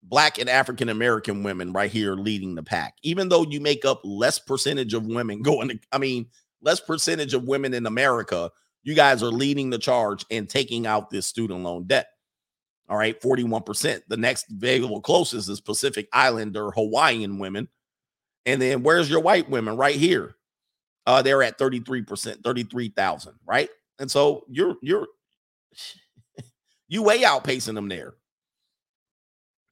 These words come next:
And then you probably can say, uh, let's see here.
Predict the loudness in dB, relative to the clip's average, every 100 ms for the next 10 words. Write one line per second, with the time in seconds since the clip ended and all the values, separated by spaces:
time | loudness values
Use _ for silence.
0 | 2 4 4 0 -2 2 2 2 0 -2
1 | -2 0 0 0 -4 _ _ -2 2 2
2 | 2 2 2 0 0 -4 -6 -6 -8 -10